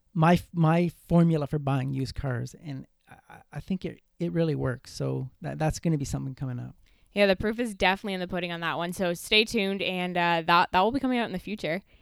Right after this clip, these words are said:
Speaker 2: So, Trevor, you said something I, I do wanna touch on because I think it's so key, is you said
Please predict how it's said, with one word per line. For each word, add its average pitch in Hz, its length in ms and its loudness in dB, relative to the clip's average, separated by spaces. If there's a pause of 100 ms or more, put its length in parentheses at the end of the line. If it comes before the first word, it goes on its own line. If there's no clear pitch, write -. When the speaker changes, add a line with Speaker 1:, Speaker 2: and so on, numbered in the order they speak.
(260)
Speaker 2:
So, - 100 -20
Trevor, 254 220 8
you 247 180 2
said 277 320 2
something 480 300 -6 (160)
I, 196 140 2
I 196 120 0
do 220 140 -2
wanna 294 160 -2
touch 190 280 -6
on 175 140 -2
because 180 240 -4
I 185 80 -2
think 226 220 -4
it's - 180 -12
so 202 200 -4
key, 214 280 -10
is 190 100 -8
you 220 80 -8
said 320 280 -8